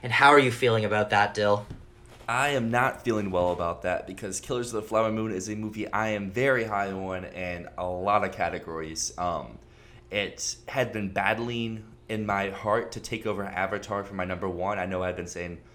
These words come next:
Speaker 2: Avatar's gonna stay one until I'm proven otherwise, but I was just getting that feeling about Killers with all the test screenings and just how stuff was shaking out that this should be the early one at least. But with these reports,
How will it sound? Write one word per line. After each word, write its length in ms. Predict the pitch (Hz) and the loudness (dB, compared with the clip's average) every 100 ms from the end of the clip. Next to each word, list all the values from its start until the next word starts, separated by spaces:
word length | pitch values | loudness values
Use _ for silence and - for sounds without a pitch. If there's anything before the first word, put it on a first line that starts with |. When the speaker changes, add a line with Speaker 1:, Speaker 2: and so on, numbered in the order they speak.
| - - - | -20 -20 -4
Speaker 2:
Avatar's 420 | - 107 95 104 95 | 0 2 2 -2 -2
gonna 120 | 92 | -6
stay 240 | - 95 | -2 -2
one 320 | 101 95 101 | -2 -2 -2
until 320 | 95 92 - 92 | -4 -6 -6 -6
I'm 200 | 90 85 | -6 -4
proven 380 | - 107 98 | -2 -2 -2
otherwise, 600 | 95 95 104 104 117 117 - | -6 -2 0 0 0 -2 -2
but 260 | 104 - - - - - | -4 -4 -14 -20 -12 -2
I 120 | 113 | 0
was 140 | 120 | 0
just 140 | 113 - | -4 -6
getting 160 | 123 | -4
that 180 | 110 104 | -4 -4
feeling 220 | 120 117 | -4 -2
about 240 | 104 92 - | 0 -2 -4
Killers 320 | 107 92 87 | -6 -6 -8
with 100 | 90 | -6
all 180 | 80 90 | -4 -4
the 80 | 87 | -6
test 360 | - 98 - | -4 -4 -4
screenings 500 | 104 98 92 92 87 | -6 -6 -6 -8 -12
and 340 | - 85 78 73 - - | -12 -10 -12 -14 -20 -20
just 140 | - | -10
how 100 | 135 | -6
stuff 280 | 117 - 110 | -6 -4 -6
was 220 | 101 - - | -8 -12 -8
shaking 340 | - 110 110 | -6 -6 -4
out 140 | 101 | -4
that 140 | 95 95 | -4 -6
this 120 | 98 | -8
should 380 | - - 101 95 | -8 -8 -8 -8
be 180 | 107 107 | -10 -10
the 220 | 101 90 92 | -12 -10 -8
early 280 | 101 110 | -6 -6
one 360 | 104 95 101 117 | -8 -6 -4 -4
at 180 | 120 127 | -6 -8
least. 380 | 147 156 - - - - - 98 | -10 -8 -10 -12 -20 -20 -20 -10
But 340 | 98 113 110 - - - | -2 0 0 -8 -16 -10
with 140 | 120 | -8
these 160 | 139 131 | -6 -6
reports, 500 | 131 - 131 131 | -6 -4 -2 -2